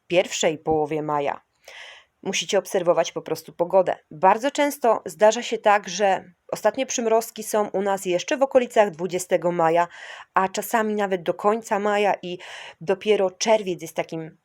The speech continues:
bezpiecznym, spokojnym terminem. I jeżeli macie więcej sadzonek i, no, nie zależy Wam na wszystkich, jesteście w stanie jakieś poświęcić, to wysadźcie sobie do próby w jakimś osłoniętym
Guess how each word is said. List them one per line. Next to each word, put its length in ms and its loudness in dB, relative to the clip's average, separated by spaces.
bezpiecznym, 560 -2
spokojnym 520 0
terminem. 580 -4
I 80 -6
jeżeli 380 2
macie 400 -2
więcej 340 -6
sadzonek 580 -4
i, 260 -10
no, 140 -4
nie 200 0
zależy 520 6
Wam 300 0
na 300 4
wszystkich, 760 -4
jesteście 420 -4
w 40 -16
stanie 280 0
jakieś 420 0
poświęcić, 680 -6
to 180 0
wysadźcie 560 0
sobie 280 -6
do 100 -6
próby 320 -2
w 40 -2
jakimś 320 -6
osłoniętym 800 0